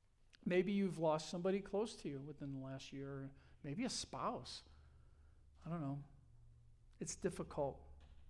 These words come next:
Others, maybe you have a bad medical report, and it's a difficult season for you. Some of you, you, you know, you're trying to buy gifts, but maybe the resources aren't there for you to get what you really want to give your children this time of the year. It's, it's tough. It's a battle.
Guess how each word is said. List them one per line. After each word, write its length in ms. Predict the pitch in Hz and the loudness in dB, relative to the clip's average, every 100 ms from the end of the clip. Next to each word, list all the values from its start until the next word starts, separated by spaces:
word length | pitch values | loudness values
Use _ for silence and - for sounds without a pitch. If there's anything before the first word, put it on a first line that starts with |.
| - - | -8 10
Others, 320 | 208 247 208 | 12 12 10
maybe 260 | 196 208 208 | 10 10 12
you 60 | |
have 120 | 190 175 | 10 10
a 40 | |
bad 320 | 143 175 180 | 8 10 10
medical 360 | 165 180 180 170 | 8 4 4 4
report, 520 | 151 143 160 151 143 - - - - - - - | 2 0 2 2 2 -4 -12 -14 -16 -14 -14 -2
and 120 | 160 | 4
it's 140 | 165 165 | 4 4
a 60 | |
difficult 520 | 165 156 160 - 151 143 | 2 2 0 2 2 2
season 400 | - 151 151 139 | 0 0 0 -6
for 180 | - | -4
you. 180 | 147 143 | 0 0
Some 340 | 139 - 180 196 | 0 6 8 8
of 160 | 175 | 6
you, 160 | 190 202 | 6 6
you, 200 | 196 165 | 6 4
you 140 | 185 | 4
know, 140 | 170 170 | 2 4
you're 160 | 170 | 4
trying 360 | 165 - 175 185 | 4 6 6 8
to 40 | |
buy 220 | 185 170 | 8 8
gifts, 340 | 165 175 190 - | 8 6 6 6
but 240 | 196 175 - - - | 8 6 4 -12 6
maybe 280 | 196 214 | 10 10
the 120 | 202 185 | 10 10
resources 760 | 170 214 214 208 185 170 175 | 8 6 6 8 8 8 4
aren't 280 | 175 175 170 | 6 4 4
there 200 | 180 175 | 6 8
for 200 | 165 - | 6 4
you 180 | 170 175 | 4 4
to 60 | 170 | 2
get 260 | 160 196 208 | 6 6 6
what 220 | 175 - | 4 4
you 80 | 185 | 6
really 240 | 196 202 | 8 8
want 200 | 196 190 | 6 4
to 60 | 180 | 4
give 220 | 190 190 | 2 2
your 120 | 190 | 2
children 560 | 185 - 226 196 175 147 | 0 4 6 6 2 2
this 180 | 139 - | -2 -4
time 280 | 156 151 139 | -4 -4 -2
of 40 | |
the 80 | 139 | -2
year. 360 | 139 143 143 | 0 2 2
It's, 260 | 147 147 - - - | 0 -2 -8 -10 0
it's 160 | 175 | 2
tough. 300 | - - - - - - - - - - - - - - - | 6 6 6 0 -16 -20 -20 -20 -20 -20 -20 -20 -20 -20 -4
It's 160 | - - | 0 4
a 60 | 190 | 6
battle. 500 | 143 196 208 143 | 10 12 12 10